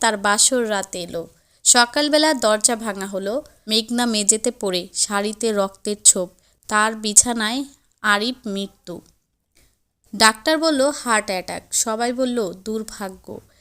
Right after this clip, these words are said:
মেঘনা একটা কথাও বলল না। দুই বছর পর আবার বিয়ে। বরের নাম সাব্বির। সে সাহসী ছিল, এসব গল্পে বিশ্বাস করত না। বাসর রাতে সে হাসতে হাসতে বলছিল,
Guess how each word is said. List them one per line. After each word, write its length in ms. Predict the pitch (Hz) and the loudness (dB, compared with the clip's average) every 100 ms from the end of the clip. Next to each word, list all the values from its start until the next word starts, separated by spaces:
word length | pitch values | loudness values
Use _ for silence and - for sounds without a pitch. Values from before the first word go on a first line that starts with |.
| _ - | _ -8
মেঘনা 460 | 226 254 277 302 311 220 | -2 0 0 0 -2 -2
একটা 420 | 214 220 - 247 | -6 -6 -6 -4
কথাও 360 | 214 202 247 254 | -4 -4 -4 -4
বলল 280 | 208 196 190 | -4 -6 -6
না। 300 | 175 170 - _ _ _ _ 214 | -8 -10 -18 _ _ _ _ -2
দুই 260 | 277 330 | 4 4
বছর 360 | 330 339 330 330 | 4 4 4 2
পর 300 | 269 247 302 - | 0 0 -2 0
আবার 460 | 214 214 247 254 | 2 2 0 0
বিয়ে। 380 | 214 196 180 170 _ _ 190 | -4 -4 -4 -6 _ _ -6
বরের 360 | 202 202 233 | -2 0 -2
নাম 300 | 240 208 214 | -4 -6 -2
সাব্বির। 720 | 262 - 202 185 180 185 - - _ _ _ | 2 2 0 -8 -10 -14 -14 -18 _ _ _
সে 260 | - 240 240 | 0 2 6
সাহসী 540 | - 220 233 233 254 | 4 4 0 0 2
ছিল, 400 | 226 226 202 247 311 _ _ - | 4 4 2 -4 -6 _ _ -4
এসব 440 | 240 240 302 277 | 2 2 2 -2
গল্পে 520 | 262 277 277 - 240 285 | -4 -4 -4 -4 -4 -4
বিশ্বাস 520 | 233 226 - 247 - | -2 2 2 2 -2
করত 300 | 202 196 190 | -4 -10 -10
না। 240 | 180 - _ _ _ 196 | -10 -12 _ _ _ -4
বাসর 420 | 190 196 262 262 | 0 0 0 -2
রাতে 380 | 262 262 233 262 | -4 -6 -4 -2
সে 200 | - 220 | -2 -4
হাসতে 440 | 208 214 - 262 | -2 -2 -2 0
হাসতে 300 | 262 - 269 | 2 0 -2
বলছিল, 600 | 226 208 - 240 208 165 | -6 -2 2 2 0 -6